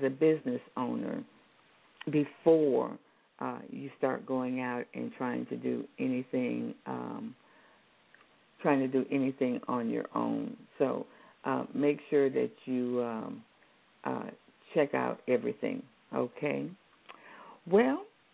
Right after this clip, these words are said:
let's see here. We're gonna go ahead and start with the list. And, uh, let's see.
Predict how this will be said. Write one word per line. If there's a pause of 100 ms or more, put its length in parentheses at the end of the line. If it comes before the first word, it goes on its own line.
(240)
let's (240)
see
here. (120)
We're
gonna
go
ahead (100)
and (400)
start (680)
with (160)
the
list. (960)
And, (120)
uh,
let's (240)
see.